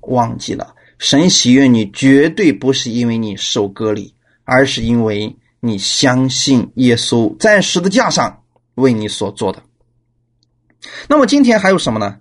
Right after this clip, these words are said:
礼仪、仪式、善行、律法、良善，还有教诲，这个很多的规章制度、洗礼啊，还有临死之前的葬礼啊，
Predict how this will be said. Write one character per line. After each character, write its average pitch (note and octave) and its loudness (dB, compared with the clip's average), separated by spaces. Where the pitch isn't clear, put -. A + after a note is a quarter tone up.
礼 D#3+ 0
仪、 F#3+ -2
仪 F3+ 0
式、 C4+ 2
善 A#3 2
行、 F3 0
律 C#4+ 2
法、 E3 -2
良 F#3+ 0
善， C#4+ -2
还 - -2
有 C4 4
教 - -2
诲， G3+ 0
这 G#3 -2
个 F#3 0
很 F#3 0
多 D4 2
的 A#3+ 4
规 C#4+ -2
章 C4 0
制 C4 2
度、 G3 0
洗 G#3+ -2
礼 E3+ 0
啊， G3+ 2
还 G#3 4
有 G#3 4
临 G3 2
死 E3+ -4
之 F#3 -6
前 F#3 -2
的 G3+ 0
葬 G3+ 0
礼 C#3 -2
啊， E3+ 0